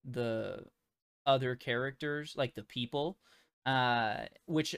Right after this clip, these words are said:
I know some people have complained about a little bit. I actually really liked it. I thought it had some fun adventure elements and stuff.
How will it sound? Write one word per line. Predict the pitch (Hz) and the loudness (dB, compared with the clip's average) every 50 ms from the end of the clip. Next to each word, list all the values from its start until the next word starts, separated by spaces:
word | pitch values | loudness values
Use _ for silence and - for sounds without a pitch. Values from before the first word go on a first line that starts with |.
| - | -4
I | - 135 127 143 | -2 0 0 2
know | 143 147 143 | 2 0 0
some | - - 165 160 | 2 0 -2 0
people | 160 185 170 - 165 147 | 0 -4 -2 -2 -2 -4
have | 131 | -4
complained | - 139 120 - - 127 131 143 | -4 -6 -8 -4 -4 -4 -2 -2
about | 156 151 156 156 160 | 0 2 2 2 4
a | 160 | 2
little | 165 165 170 | 0 0 2
bit. | 165 185 170 - | 2 2 0 0
I | - 135 175 202 | 2 2 4 4
actually | 196 185 - - 170 156 | 4 4 2 0 -4 -2
really | 135 143 135 139 | -2 -2 -4 -2
liked | 123 120 113 113 131 139 - - | -2 0 2 0 0 0 -2 -2
it. | 165 165 160 - - | 0 0 0 0 2
I | 139 143 | 0 0
thought | - - 151 143 131 | 4 4 4 4 4
it | 120 143 | 2 2
had | 143 131 123 - | 2 2 2 0
some | - - 117 120 | -4 -6 -6 -8
fun | - - 120 113 120 | -6 -6 -6 -4 -4
adventure | 117 123 135 165 180 185 - - 185 | -6 -2 0 0 0 0 -2 -2 0
elements | 175 170 170 170 165 165 160 156 - - | 0 0 2 0 0 -2 -4 -4 -6 -8
and | 156 156 | -8 -8
stuff. | - - - 170 160 156 156 - | -8 -2 4 6 6 6 6 2